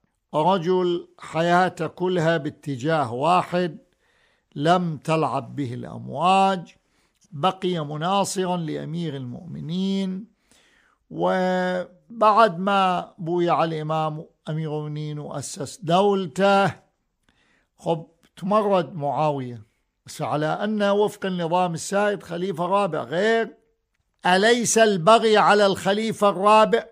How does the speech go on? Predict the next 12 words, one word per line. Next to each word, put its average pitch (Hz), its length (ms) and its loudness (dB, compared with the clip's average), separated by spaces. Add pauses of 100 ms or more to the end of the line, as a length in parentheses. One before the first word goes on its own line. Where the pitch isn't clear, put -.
لكن 160 640 -2 (640)
على 143 200 -2
أي 151 240 -2
حال، 202 400 2 (540)
فمعاوية 240 920 4
تمرد، 220 800 2 (1000)
وما 147 280 -2
اكتفى 226 540 4
بالتمرد، 208 880 4 (180)
وإنما 160 640 -4
صار 180 640 4 (680)
يفتعل 123 800 -2